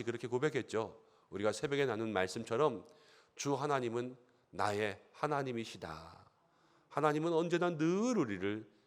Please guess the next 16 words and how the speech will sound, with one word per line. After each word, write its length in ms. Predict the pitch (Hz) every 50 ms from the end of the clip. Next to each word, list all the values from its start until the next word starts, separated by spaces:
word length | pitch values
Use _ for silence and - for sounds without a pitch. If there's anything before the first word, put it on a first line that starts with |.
| _ _
사랑하세요. 760 | - - - 143 135 127 117 95 82 - 87 87 92 98 110 _ _ _ _ _ _ _ _ _ _ _ _ _ _ _ _
그래서 500 | - - 104 110 110 - 127 123 123 123 - - -
세상 360 | - - - 156 143 170 151 143
사람에게 460 | 151 156 147 135 131 131 123 120 113
기대는 360 | - - 104 110 110 107 113
것이 240 | 107 107 104 - 98
아니라, 340 | 90 82 85 85 87 85 85 - _ _ _ - - - _ -
저 140 | - - 127
사람은 300 | 120 160 165 180 170 165
속마음을 580 | 156 - - 185 190 180 175 170 151 139 131 117
모르거든요. 720 | 95 85 95 98 117 113 110 95 92 78 78 82 87 90 - - _ _ _ _ _ _ _ _ _
그 100 | - -
사람이 420 | 117 - 135 127 131 117 117 113 113
기대는 420 | - - 110 110 117 107 110 107
것이 180 | 101 98 - 101
아니라 380 | 90 85 87 92 98 92 87